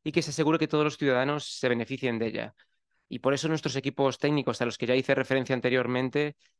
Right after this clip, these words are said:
se aseguran que los proyectos en los que participamos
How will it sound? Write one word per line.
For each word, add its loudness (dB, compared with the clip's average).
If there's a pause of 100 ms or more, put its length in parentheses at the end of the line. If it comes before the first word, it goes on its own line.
(140)
se -4
aseguran 0
que -2
los -6
proyectos -2
en -2
los -8
que -2
participamos 0